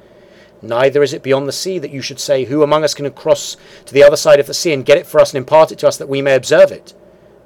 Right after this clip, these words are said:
No, the thing is very close to you, in your mouth and in your heart, to observe it." In this moment, Moses makes clear that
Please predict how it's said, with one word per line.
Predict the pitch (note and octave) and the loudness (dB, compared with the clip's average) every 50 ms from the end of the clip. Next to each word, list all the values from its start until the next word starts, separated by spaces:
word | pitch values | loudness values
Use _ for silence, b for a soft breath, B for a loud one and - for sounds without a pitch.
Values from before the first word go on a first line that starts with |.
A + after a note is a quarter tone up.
| _ | _
No, | G#2+ G#2+ A2 G#2 F#2 F2 - _ _ _ b b b b b b b | -16 -12 -12 -12 -12 -14 -18 _ _ _ b b b b b b b
the | B2 | -14
thing | A#2 - - D#3 D3+ D#3 E3 | -12 -4 -2 0 0 0 -2
is | F3 C3+ A#2+ - | -4 -4 -4 0
very | - D3 D3 D#3 D#3 | 4 4 4 4 2
close | - - - - E3 E3 D3+ - | -2 -8 -4 -2 -2 -2 -2 -4
to | - - A#2+ A2 | -10 -14 -14 -16
you, | G2 F2 - - b b b b b b b - | -18 -20 -20 -20 b b b b b b b -4
in | C#3 C#3 | -4 -2
your | C#3 C3+ C3 B2+ | 0 0 -2 -2
mouth | B2+ B2+ C3 D3+ D#3+ - - - | 0 0 2 2 0 -2 -4 -6
and | D3 C3+ | -4 -2
in | C#3 C#3 C#3 | -2 -2 0
your | C3+ C3+ B2+ | 0 0 0
heart, | A2 - C3 C3 C3 B2+ - - - - - _ _ _ _ _ _ - | 0 2 2 2 2 2 0 -2 -8 -18 -20 _ _ _ _ _ _ -18
to | - - | -16 -14
observe | - A#2+ A2 - - A2 G#2 G2 F#2 - | -12 -12 -12 -10 -8 -8 -8 -8 -10 -14
it." | - - _ - - _ _ _ _ _ _ _ _ _ _ _ _ _ _ _ _ _ _ _ B B B B B B B B | -20 -20 _ -20 -20 _ _ _ _ _ _ _ _ _ _ _ _ _ _ _ _ _ _ _ B B B B B B B B
In | - C#3 D3 | -6 -2 0
this | E3+ G3+ F#3 - - | 2 2 2 2 2
moment, | D3+ D3+ D#3 E3+ F3+ F3 D3+ A#2+ A#2 B2 - - b b b b b b | 4 4 6 6 6 4 0 -4 -6 -8 -12 -20 b b b b b b
Moses | - C3+ D3+ D#3+ F3 F3+ D#3+ D#3 - - | 2 4 6 6 6 4 2 -2 -4 -2
makes | E3 D#3+ - - | -2 -4 -4 -6
clear | - - - F3 E3 D#3+ D#3 D#3 | -8 -6 -4 -2 0 0 -2 -2
that | C3 D3 D3+ - | -4 -6 -6 -6